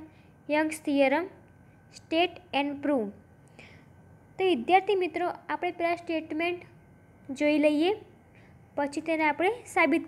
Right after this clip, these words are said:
કરીએ. તો સ્ટેટમેન્ટ, if f of x y, f of x, f of y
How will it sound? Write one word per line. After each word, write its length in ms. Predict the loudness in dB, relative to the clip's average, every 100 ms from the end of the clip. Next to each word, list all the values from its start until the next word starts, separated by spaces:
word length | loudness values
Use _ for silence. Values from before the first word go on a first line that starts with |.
| 2
કરીએ. 320 | 2 2 -2 -4 -14 -20 -20 -20 -20 -20 -8
તો 120 | -8 -2
સ્ટેટમેન્ટ, 720 | -2 0 2 4 4 0 -8 -20 -20 -20 -20 -20 -20 -6 2
if 260 | 4 4 0 -20 -20 -20 -20 -12 -4
f 240 | -4 0 0
of 200 | 4 2
x 200 | 2 -4 -2
y, 80 | 0 -2 -4
f 260 | -6 -4 -4
of 160 | 0 0
x, 180 | -2 -6 -8 -8
f 160 | -6 -6 -6
of 120 | 0
y 60 | 2